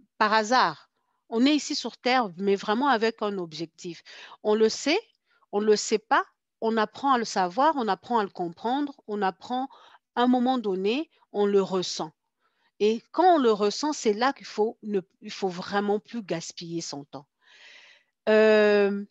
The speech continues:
les talents, il faut pas les gaspiller non plus. Il faut que ça aille dans la direction, euh, dans la, du moins, il faut que ça soit utilisé pour la raison pour laquelle elle a été donnée. Alors,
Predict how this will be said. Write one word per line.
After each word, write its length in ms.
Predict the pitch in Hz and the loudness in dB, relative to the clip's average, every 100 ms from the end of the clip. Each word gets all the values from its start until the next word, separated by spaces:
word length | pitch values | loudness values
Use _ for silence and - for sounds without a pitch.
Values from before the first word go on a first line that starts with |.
| _ _ _ _ - | _ _ _ _ -2
les 180 | 214 | 0
talents, 460 | 226 - 226 247 349 403 _ - | 2 2 2 2 0 -2 _ -14
il 80 | |
faut 140 | 233 262 | -4 0
pas 160 | 311 | 2
les 100 | 359 | 2
gaspiller 460 | 294 269 - 262 294 | 2 0 -2 0 2
non 180 | 294 262 | 2 0
plus. 240 | - 311 | -4 -6
Il 60 | 262 | -6
faut 120 | - | -6
que 80 | 285 | -4
ça 80 | 254 | -2
aille 180 | - 269 | 0 0
dans 140 | 220 | 2
la 100 | 202 | 0
direction, 720 | 180 202 180 180 - - 302 392 240 _ _ _ _ _ _ | 0 -4 -4 -6 -8 -4 0 0 -2 _ _ _ _ _ _
euh, 180 | 196 185 | -4 -4
dans 180 | 175 196 | -2 0
la, 160 | 190 185 - 202 247 - - - - - | 0 -2 -6 -20 -16 -16 -18 -20 -20 -20
du 240 | 214 190 | -16 -6
moins, 180 | 220 247 | 0 0
il 80 | 247 | 0
faut 80 | 262 | -2
que 80 | 359 | -4
ça 60 | 302 | -2
soit 180 | 294 - | -2 0
utilisé 640 | 302 - 262 240 214 254 392 - _ _ _ _ _ _ _ _ _ | -4 -4 -4 -4 -4 -2 -4 -6 _ _ _ _ _ _ _ _ _
pour 160 | - 262 | -2 -2
la 260 | 262 247 | 2 2
raison 380 | 240 240 233 311 | 2 0 0 -2
pour 140 | - 254 | 0 0
laquelle 320 | 208 - 262 | 0 0 0
elle 120 | 202 | 2
a 80 | 208 | 0
été 320 | 185 - 233 | 0 -4 -6
donnée. 480 | 190 180 170 160 - _ _ _ _ _ _ _ _ - _ _ _ _ _ _ _ - | -4 -6 -6 -8 -12 _ _ _ _ _ _ _ _ -20 _ _ _ _ _ _ _ 0
Alors, 520 | 214 226 233 214 - | 4 6 4 2 -2